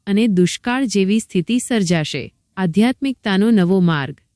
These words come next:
કલયુગમાં મુક્તિ મેળવવી સરળ હશે.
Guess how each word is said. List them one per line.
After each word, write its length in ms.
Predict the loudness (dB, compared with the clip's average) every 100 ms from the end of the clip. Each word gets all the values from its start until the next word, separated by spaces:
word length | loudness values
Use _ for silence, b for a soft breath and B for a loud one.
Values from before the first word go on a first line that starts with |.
| _
કલયુગમાં 560 | -2 2 2 0 0 2
મુક્તિ 380 | 2 0 0
મેળવવી 460 | 4 4 4 2 -2
સરળ 540 | -2 -2 -2 -4 -2
હશે. 440 | 0 0 -2 -6